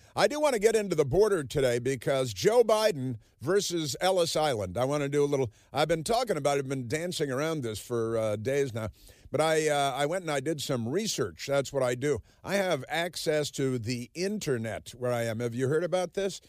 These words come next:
The internet? It's, uh, it, uh, they have everything in there. Uh, half of it's wrong,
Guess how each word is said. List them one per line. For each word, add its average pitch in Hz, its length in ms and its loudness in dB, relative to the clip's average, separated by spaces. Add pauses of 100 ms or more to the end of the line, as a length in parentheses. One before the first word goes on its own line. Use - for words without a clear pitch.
(280)
The 123 160 -2
internet? 170 360 -2 (340)
It's, 131 300 -2
uh, 135 320 2
it, 135 260 -4
uh, 127 140 2
they 139 140 2
have 151 300 0
everything 151 420 2
in 110 120 -4
there. 90 300 -8 (320)
Uh, 127 400 -2
half 190 240 0
of 196 120 0
it's 147 140 -4
wrong, 139 440 -2